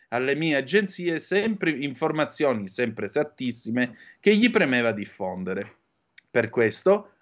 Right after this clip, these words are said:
oggi che D'Amato viene considerato da una sentenza al vertice di un servizio segreto occulto, a noi sembra quanto mai opportuno che sia ricostruito con esattezza chi ispirò il lancio profetico dell'Agenzia Repubblica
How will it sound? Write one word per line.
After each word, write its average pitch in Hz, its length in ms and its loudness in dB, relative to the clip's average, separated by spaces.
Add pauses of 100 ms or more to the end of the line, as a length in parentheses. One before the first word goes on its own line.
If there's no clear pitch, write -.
oggi 123 380 0
che 120 160 0
D'Amato 127 460 0
viene 127 300 -2
considerato 120 720 0
da 117 120 -4
una 117 140 -4
sentenza 117 460 -6
al 110 100 -2
vertice 120 540 0
di 110 80 -8
un 113 140 -4
servizio 113 500 -6
segreto 113 400 -2
occulto, 117 720 -2 (300)
a 131 60 2
noi 208 240 4
sembra 175 420 0
quanto 170 300 2
mai 220 220 0
opportuno 143 640 -4
che 123 120 -2
sia 156 160 0
ricostruito 135 680 -2
con 110 180 -2
esattezza 131 800 0 (240)
chi 208 200 2
ispirò 220 600 6
il 139 100 0
lancio 143 380 -2
profetico 123 560 -2
dell'Agenzia 117 640 -2
Repubblica 123 720 0